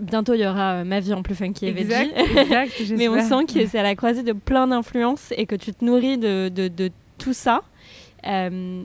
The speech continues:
Speaker 1: et j'ai lu que t'avais une sorte de bible de recettes
Speaker 2: Ouais.
Speaker 1: qui m'intrigue beaucoup.
Speaker 2: Oui, alors, euh, alors, euh, j'ai, c'est beaucoup moins structuré que ce que ça pourrait paraître.
Speaker 1: Ouais.
Speaker 2: Parce que, euh, c'est pas un livre, euh,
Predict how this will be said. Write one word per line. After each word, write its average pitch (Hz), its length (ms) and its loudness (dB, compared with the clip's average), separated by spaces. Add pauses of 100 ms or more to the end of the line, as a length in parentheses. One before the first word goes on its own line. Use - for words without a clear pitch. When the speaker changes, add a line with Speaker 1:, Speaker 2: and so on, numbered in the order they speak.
(120)
Speaker 1:
et 233 100 2
j'ai 220 220 2
lu 240 240 2 (580)
que 240 100 0
t'avais 226 280 4
une 240 80 0
sorte 220 240 0
de 190 100 0
bible 220 480 -2
de 180 120 -6
recettes 196 600 -4
Speaker 2:
Ouais. 208 380 -4 (360)
Speaker 1:
qui 254 140 -4
m'intrigue 220 400 -4
beaucoup. 220 480 -2 (240)
Speaker 2:
Oui, 226 380 -4 (120)
alors, 220 380 -6
euh, 208 720 -6 (180)
alors, 214 380 -10
euh, 208 720 -8 (100)
j'ai, 208 460 -8 (420)
c'est 226 220 -8
beaucoup 262 320 -12
moins 302 240 -10
structuré 262 840 -6 (220)
que 247 120 -2
ce - 80 -6
que 247 100 -4
ça 226 160 -2
pourrait 233 320 -4
paraître. 226 540 -4 (100)
Speaker 1:
Ouais. 226 260 4 (140)
Speaker 2:
Parce 220 220 -4
que, - 100 -6
euh, 208 500 0 (100)
c'est 220 120 -6
pas 262 200 4
un 262 240 4
livre, 247 460 4
euh, 220 220 2